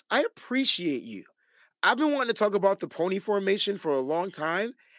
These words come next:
and it just keeps slipping my mind, and then you bring it back.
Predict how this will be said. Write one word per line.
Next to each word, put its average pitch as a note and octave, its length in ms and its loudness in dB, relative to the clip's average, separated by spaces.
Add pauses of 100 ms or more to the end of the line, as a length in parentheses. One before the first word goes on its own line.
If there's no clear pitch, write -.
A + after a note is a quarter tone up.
(140)
and F3+ 140 0
it G#3 60 4
just - 180 0
keeps G#3 200 -4
slipping F3 300 0
my D#3+ 160 2
mind, D#3+ 480 -2 (220)
and A3 100 -4
then G#3+ 80 -2
you G3 160 -4
bring F3+ 220 2
it D#3 100 0
back. - 320 -6